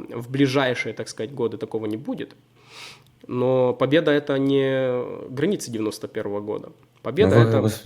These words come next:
Speaker 2: с-, спросили просто м-, моё
Speaker 1: Я
Speaker 2: мнение.
Speaker 1: понял, я понял. Хорошо, я,
Speaker 2: Мгм.
Speaker 1: я заблюрю тебя, тут проблем нет. А ка-, а как ты, кстати, относишься к бело-красно-белому флагу? Ты вот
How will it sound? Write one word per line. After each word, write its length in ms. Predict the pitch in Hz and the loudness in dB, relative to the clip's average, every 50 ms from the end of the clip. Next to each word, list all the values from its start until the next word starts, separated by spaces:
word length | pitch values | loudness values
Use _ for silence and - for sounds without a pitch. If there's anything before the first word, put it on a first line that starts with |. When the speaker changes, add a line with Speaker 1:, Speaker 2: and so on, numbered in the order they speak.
| - - - | -10 -10 -10
Speaker 2:
с-, 160 | - - - | -10 -12 -14
спросили 440 | - - - 104 101 - 117 104 95 | -14 -2 0 0 2 4 4 2 2
просто 320 | - - 92 - - - | 2 2 -2 -2 0 -2
м-, 160 | 85 87 85 - | -2 -2 -2 -4
моё 220 | - 87 90 92 90 | -2 -2 0 2 2
Speaker 1:
Я 80 | 90 | 2
Speaker 2:
мнение. 180 | 92 104 123 131 139 127 | 4 6 6 6 6 4
Speaker 1:
понял, 80 | 117 - - | 2 -2 -4
я 120 | 147 143 | -8 -8
понял. 220 | - - 120 101 - | -8 -6 -8 -8 -6
Хорошо, 360 | - 226 220 - - 226 143 | -6 -6 -4 -2 0 0 2
я, 140 | 143 180 208 | 4 4 4
Speaker 2:
Мгм. 80 | 175 170 | 4 2
Speaker 1:
я 120 | 190 185 | 2 2
заблюрю 380 | 170 175 165 196 240 196 139 127 | 0 0 0 0 0 0 0 0
тебя, 200 | - 117 - 117 | -2 -6 -6 -6
тут 160 | - 139 - | -6 -6 -4
проблем 320 | - 127 120 123 120 120 | -2 -2 -2 -2 -2 -2
нет. 100 | 113 - - | -4 -4 -4
А 60 | - 127 | -2 0
ка-, 100 | 220 175 156 | 0 0 -2
а 40 | 147 | -4
как 180 | - 233 - | -8 -12 -8
ты, 100 | - 202 | -6 -6
кстати, 260 | 135 113 180 160 - - | -2 -2 -2 -2 -2 -2
относишься 460 | - - 135 - - - - - 127 | -4 -4 -6 -6 -6 -8 -10 -10 -10
к 180 | - - - 135 | -12 -10 -10 -10
бело-красно-белому 1160 | 127 123 139 139 131 127 123 120 117 113 - 127 120 - - 117 113 110 117 110 113 - - - | -4 0 0 0 0 0 -2 -4 -4 -4 -6 -6 -6 -6 -6 -8 -6 -4 -4 -4 -6 -8 -10 -12
флагу? 300 | - - - - - - - _ _ | -14 -14 -14 -14 -14 -16 -20 _ _
Ты 100 | - 151 | -2 0
вот 300 | 143 143 143 143 - - | 2 2 0 -2 -4 -10